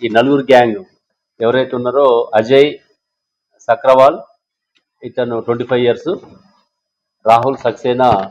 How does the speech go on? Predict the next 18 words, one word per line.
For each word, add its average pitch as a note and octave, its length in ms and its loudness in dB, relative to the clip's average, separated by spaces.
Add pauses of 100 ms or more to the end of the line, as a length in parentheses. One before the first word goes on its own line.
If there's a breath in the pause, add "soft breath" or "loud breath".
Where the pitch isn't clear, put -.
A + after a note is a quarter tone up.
(100)
ట్వంటీ A2+ 220 -4
త్రీ A#2+ 200 -6
ఇయర్స్, A#2+ 380 -2 (760)
రాజేష్ A#2+ 420 2
కుమార్ A#2+ 420 -2 (140)
థర్టీ A2 220 -2
ఎయిట్ A#2+ 160 -2
ఇయర్స్, A#2+ 380 0 (1160)
సాగర్ C3 460 4
రాంపాల్ A2+ 460 0 (400)
ట్వంటీ B2 200 -8
ఫైవ్ A#2+ 160 -4
ఇయర్స్, G2 160 -10 (420)
వీళ్ళందరూ C3+ 380 -2
కూడా D3+ 400 -2 (400)
ఢిల్లీ. B2+ 380 -2 (1500)
తర్వాత B2 160 -2
ఇందులో C#3+ 580 4